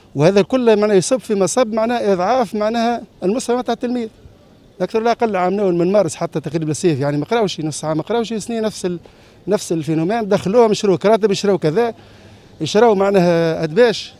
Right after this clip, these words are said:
وفيما بعد معناها يرتاحوا. هاو سي الجما-، الجماعه اللي عندهم ال-، ال-، ال-، ال-، المبيعات هذوما ما باعوهم، وانتم برا شو يرتاحوا؟ يعني القرايه اللي هي اهم شيء هذا ماشي، فهمتني؟ هذا يعني ما، ماهيش مساله معناها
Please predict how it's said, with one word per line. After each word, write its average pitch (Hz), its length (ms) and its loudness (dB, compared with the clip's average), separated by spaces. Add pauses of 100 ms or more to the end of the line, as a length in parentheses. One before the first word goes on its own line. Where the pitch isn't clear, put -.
(840)
وفيما 240 360 2
بعد 233 280 4
معناها 247 260 2
يرتاحوا. 220 380 0
هاو 214 160 2
سي 208 300 4
الجما-، 185 420 0
الجماعه 180 580 2
اللي 180 120 2
عندهم 170 320 4
ال-، 165 100 2
ال-، 156 160 0 (600)
ال-، 147 180 -4
ال-، 143 160 -2
المبيعات 180 540 2
هذوما 170 280 4
ما 156 80 2
باعوهم، 214 420 2
وانتم 226 160 0
برا 226 200 2
شو 208 140 -2
يرتاحوا؟ 170 300 0
يعني 165 140 2
القرايه 214 300 2
اللي 180 180 4
هي 180 40 4
اهم 175 240 2
شيء 196 300 4 (280)
هذا 247 140 -2
ماشي، 262 240 2 (880)
فهمتني؟ 170 240 -4
هذا 202 200 0
يعني 208 280 2
ما، 196 600 0
ماهيش 180 360 -2
مساله 180 280 -2
معناها 156 840 -2